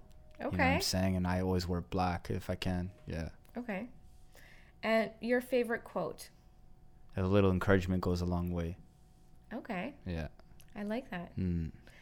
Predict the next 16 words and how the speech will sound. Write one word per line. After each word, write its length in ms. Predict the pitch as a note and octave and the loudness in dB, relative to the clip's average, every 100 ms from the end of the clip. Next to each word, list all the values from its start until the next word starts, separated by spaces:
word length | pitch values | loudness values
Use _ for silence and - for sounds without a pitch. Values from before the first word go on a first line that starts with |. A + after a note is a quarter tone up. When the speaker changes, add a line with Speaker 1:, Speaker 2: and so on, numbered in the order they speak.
| - - | -18 -2
Speaker 2:
And 260 | A#3+ B3 B3 | 2 2 0
where 340 | A3+ A3+ B3+ | 0 2 2
can 180 | D4+ F4+ | 0 -6
people 300 | F4 D#4 D4+ | -6 -2 -4
find 420 | - A3 G#3 A#3 | -2 -2 0 0
you? 320 | F#3+ E3 D3+ F3 | -2 -4 -4 -6
Like, 180 | F#3+ F#3 | -6 -4
on 140 | E3 | -6
social 320 | - E3+ - | -6 -8 -8
media 840 | D#3+ A3 B3 B3 A#3+ A#3 A#3 A3+ A3+ | -6 -2 -2 0 0 0 2 2 0
and 200 | F3+ E3 | -2 -4
Speaker 1:
Yes, 680 | - G#2 G3 F2 - - - | 0 2 2 2 0 0 0
Speaker 2:
all 120 | F#3+ | 0
that 140 | F3+ D#3+ | -2 -2
Speaker 1:
uh, 40 | |
Speaker 2:
stuff? 320 | - F3+ F3+ | -2 0 -2